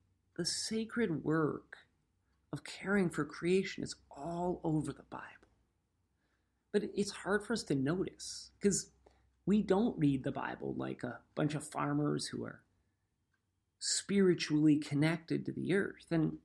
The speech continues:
I'm not blaming us. It's, it's not our fault that agriculture became industrialized. I-, it's not our fault if our pastors never taught us to read the Bible through the lens of our connection to the land.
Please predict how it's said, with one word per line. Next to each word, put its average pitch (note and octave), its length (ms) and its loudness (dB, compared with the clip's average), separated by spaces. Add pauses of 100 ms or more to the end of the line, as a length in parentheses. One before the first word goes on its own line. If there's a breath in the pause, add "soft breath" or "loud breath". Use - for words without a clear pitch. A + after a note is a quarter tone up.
(220)
I'm C#3+ 100 -4
not D3 200 -4
blaming D3 460 2
us. B2+ 300 -6
It's, - 240 -10 (280)
it's - 140 -12
not D3+ 180 0
our C#3+ 120 0
fault D3 420 -2
that - 180 -8 (140)
agriculture D3 680 0
became C#3 680 -4 (260)
industrialized. C#3+ 1160 -2 (1040)
I-, F3 140 0
it's D#3+ 200 -4
not E3 120 2
our C#3+ 80 0
fault D3 380 2
if D3 100 -4
our - 160 -4 (220)
pastors C3 760 -4 (100)
never C#3+ 200 -2
taught D#3 300 4
us D3 160 0
to C#3 100 -2
read C#3 180 4
the C3+ 60 -2
Bible D3 400 0
through C#3+ 420 -2 (140)
the C#3+ 60 0
lens D3+ 520 2
of - 160 -6
our C3 200 -4 (120)
connection D3+ 460 -2
to - 60 -6
the C#3 100 -6
land. E3+ 380 0